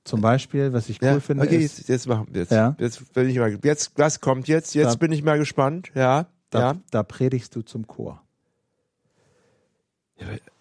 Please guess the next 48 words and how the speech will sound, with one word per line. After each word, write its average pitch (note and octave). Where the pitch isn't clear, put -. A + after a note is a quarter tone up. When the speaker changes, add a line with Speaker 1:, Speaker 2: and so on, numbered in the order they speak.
Speaker 2:
okay, -
was, -
was G#2
soll B2+
denn E3+
das -
heißen? A3
Ich A#2+
versteh's A#3+
auch E4+
nicht. C#3+
Speaker 1:
Ja, A#3
du E3
pre-, D#3
Speaker 2:
Eulen D3
Speaker 1:
du F3+
Speaker 2:
nach E3+
Athen D#3+
tragen A3+
oder A#3
was? C#4+
Speaker 1:
So A#2
ungefähr. D3+
Du F3
erzählst B2+
halt F3+
etwas E3+
den C3+
Leuten, D3
die C3+
es C#3
ohnehin B2
schon D3+
wissen D3+
und B2
auf A#2+
deiner G#2+
Seite D#2
sind, -
denen F#2+
du G2+
das F#2+
nicht G#2
erzählen F#2+
musst. -
Speaker 2:
Vorher G#2+
hab A2
ich, -